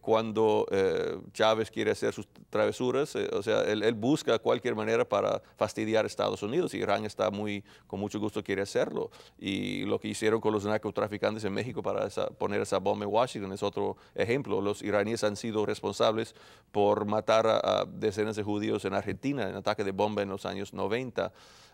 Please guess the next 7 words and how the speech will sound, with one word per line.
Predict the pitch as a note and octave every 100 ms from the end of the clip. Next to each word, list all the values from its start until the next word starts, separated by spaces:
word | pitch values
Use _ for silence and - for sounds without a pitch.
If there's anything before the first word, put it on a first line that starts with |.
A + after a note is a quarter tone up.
| -
Entonces, | G#2+ G2+ B2 A2+ A2+
básicamente, | C#3+ F3+ C#3+ A#2 A#2+ -
ellos | - -
quieren | - A2 - D3 A#2
seguir | A2 G#2+ B2
con | B2
su | A2+ A2+ G#2